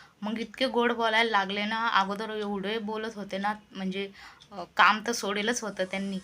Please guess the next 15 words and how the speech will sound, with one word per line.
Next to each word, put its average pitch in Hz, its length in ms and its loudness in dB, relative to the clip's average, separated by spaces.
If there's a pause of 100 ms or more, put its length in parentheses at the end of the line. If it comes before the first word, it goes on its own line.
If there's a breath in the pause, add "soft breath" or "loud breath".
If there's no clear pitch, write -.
(100)
काम 208 300 6 (100)
म्हणजे, 202 300 -2 (180)
अ, 190 80 0 (320)
मी 208 140 -6
जेव्हा, 220 360 -2 (380 loud breath)
मी 226 100 -2
जेव्हा 262 240 4
इथं 262 240 0
होते 233 200 0
ना, 214 120 -4
तेव्हा 240 320 -4
ते 247 60 0
घरी 233 260 -4
होते. 190 360 -4 (520 loud breath)
अ, 180 100 -12